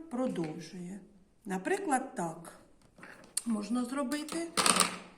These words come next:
Або можна зробити,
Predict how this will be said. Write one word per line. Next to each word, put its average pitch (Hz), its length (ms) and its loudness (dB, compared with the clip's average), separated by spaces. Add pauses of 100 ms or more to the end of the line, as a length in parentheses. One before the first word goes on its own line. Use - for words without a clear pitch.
(2500)
Або 247 340 8
можна 262 420 6
зробити, 254 800 2